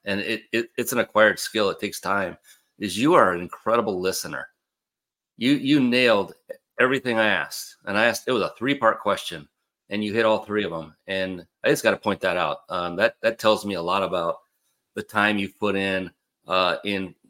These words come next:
in really perfecting your sales skills and your communication skills. And that, that's so important for everyone in business.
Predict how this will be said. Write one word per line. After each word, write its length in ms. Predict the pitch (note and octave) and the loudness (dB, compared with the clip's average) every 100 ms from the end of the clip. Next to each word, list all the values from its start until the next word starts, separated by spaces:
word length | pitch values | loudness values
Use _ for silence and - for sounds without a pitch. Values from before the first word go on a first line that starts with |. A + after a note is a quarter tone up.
| _ G#2+ | _ -10
in 120 | G#2 | -2
really 220 | A#2 A2 | 2 2
perfecting 540 | G#2 F#2 A2 - G#2+ | 0 -2 -4 -4 -6
your 120 | G2 F2 | -4 -6
sales 380 | - F#2+ F#2 | -2 -2 0
skills 460 | - - F#2+ G#2+ G2+ | -4 -4 -2 -2 -4
and 100 | F#2 | -8
your 80 | F2 | -10
communication 600 | F#2+ F#2 - G2+ - F2 | -8 -8 -6 -6 -6 -10
skills. 380 | - E2+ E2 E2 | -8 -4 -6 -4
And 100 | F2+ | -2
that, 160 | G2 - _ _ - | -4 -4 _ _ -2
that's 240 | - - | -2 0
so 320 | - B2 A#2+ | 0 4 4
important 560 | F#2+ - A2+ F2+ F#2+ - | 4 4 4 4 -2 -10
for 280 | G#2 G2 - | 0 0 2
everyone 420 | A2 F#2+ F2 F2 | 0 0 -4 -6
in 140 | E2 D#2+ | -8 -10
business. 480 | D#2 E2+ D#2+ - | -10 -10 -10 -12